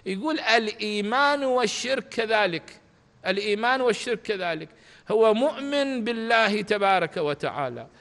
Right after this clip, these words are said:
ولكن تراه فيما يتعلق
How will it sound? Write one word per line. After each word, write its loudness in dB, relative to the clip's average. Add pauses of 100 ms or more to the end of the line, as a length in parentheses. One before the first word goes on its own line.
(200)
ولكن 0
تراه 2
فيما -4
يتعلق 0